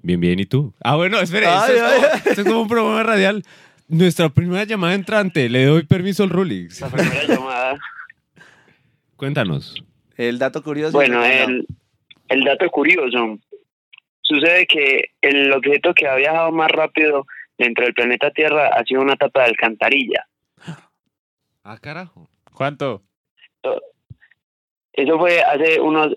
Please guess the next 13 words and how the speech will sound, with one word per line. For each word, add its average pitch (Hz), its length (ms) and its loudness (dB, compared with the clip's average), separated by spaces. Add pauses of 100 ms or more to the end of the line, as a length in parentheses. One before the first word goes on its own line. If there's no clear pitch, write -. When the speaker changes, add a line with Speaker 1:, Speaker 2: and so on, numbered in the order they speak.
(120)
Speaker 3:
setenta 127 360 0
años 156 200 2
más 151 140 2
o 160 80 4
menos, 135 420 2
que 127 280 2
cuenta 131 360 2
de 143 80 2
un 131 120 0
experimento 135 840 0 (100)
de 123 180 0
Estados 123 300 2
Unidos 127 420 0